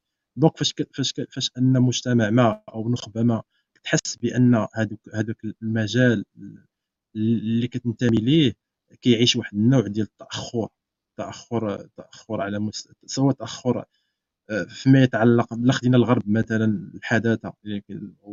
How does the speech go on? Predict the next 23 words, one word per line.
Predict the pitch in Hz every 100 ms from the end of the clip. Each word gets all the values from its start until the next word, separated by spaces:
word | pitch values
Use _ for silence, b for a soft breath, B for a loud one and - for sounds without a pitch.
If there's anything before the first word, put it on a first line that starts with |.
| - 101
على | 110
مستوى | 110 85
التحديث، | - - 131 117 -
أنا، | 113 101 - 98 -
يعني، | 110 - -
كاين | 127
الحداثة | - 131 147 139
هي، | 113 123
الحداثة | 127 113 - 135 147 139
هي | 113
الروح | 123 120 156 -
ديال، | 101 107 107 98
ديال | 98 101 -
سميتو، | - - _ 101
هي | 113
مثلًا، | 107 107 113 117 _ b b b _ _ -
آه، | 95 87
الروح | 95 131 127 104
ديال، | 110 107 101 95 95
ديال، | 107 95 - _ _ _ 101
هي، | 117 131 113
هي |
العقلانية | 131 107 110 120 110 110 117 135